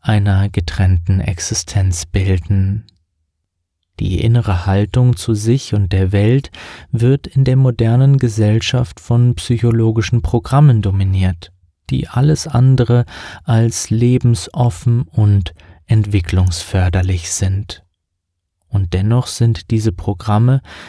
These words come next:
derartig vielschichtig in das moderne Leben verwoben, dass nur sehr wenige Menschen sie in der Tiefe zu reflektieren und zu hinterfragen beginnen.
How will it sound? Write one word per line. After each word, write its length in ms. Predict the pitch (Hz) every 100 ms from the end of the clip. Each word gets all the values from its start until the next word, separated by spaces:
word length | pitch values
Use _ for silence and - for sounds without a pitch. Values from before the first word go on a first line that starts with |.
| - -
derartig 760 | 131 147 - 135 - 131 -
vielschichtig 1300 | - 151 156 143 - 117 92 - 98 87 85 - - _
in 320 | - 110 110
das 240 | 110 107 101
moderne 520 | 98 95 98 107 113
Leben 440 | 107 110 113 120
verwoben, 760 | 110 - 101 104 107 107 139 160 _ _ _ - - -
dass 240 | 143 -
nur 180 | 147 147
sehr 320 | 135 135 120
wenige 440 | 139 165 160 113 104
Menschen 600 | 104 104 113 - 147 135
sie 380 | 139 139 151 - - - -
in 200 | - 143
der 260 | 135 127 -
Tiefe 440 | 143 143 - 143
zu 220 | - -
reflektieren 1120 | 113 104 85 - 92 - - 110 110 110 117 - - - -
und 400 | - 101 95 85 -
zu 300 | - 104 98
hinterfragen 1000 | 90 98 90 113 - 104 95 92 98 92
beginnen. 840 | 104 - 101 98 98 101 104 110